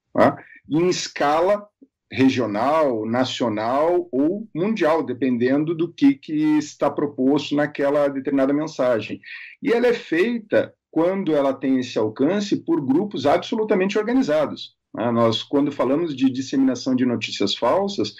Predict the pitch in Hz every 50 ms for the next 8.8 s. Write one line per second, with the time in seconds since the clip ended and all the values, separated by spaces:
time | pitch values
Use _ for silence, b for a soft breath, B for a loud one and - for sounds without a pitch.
0 | B B B B B B B 95 104 110 120 127 131 120 127 135 127 135 131 131
1 | - 143 160 180 - - 196 170 160 156 156 160 151 147 143 147 147 143 135 135
2 | 131 - - 151 147 - 143 - - 139 131 - - - 147 147 143 127 131 131
3 | 117 - - 127 127 139 151 170 180 160 151 180 175 156 - 165 156 160 - 170
4 | 170 165 - - 147 143 135 - - - - 131 143 151 151 - 131 127 131 131
5 | 135 131 131 123 117 - 131 127 - 131 120 - - 127 131 139 131 - - 104
6 | - - 339 330 349 359 349 - - 262 233 175 135 - 175 175 185 - - 135
7 | 127 127 139 156 160 - 208 202 - - - 190 190 185 175 180 185 185 185 -
8 | - 180 180 180 160 - - 147 139 131 110 101 107 113 110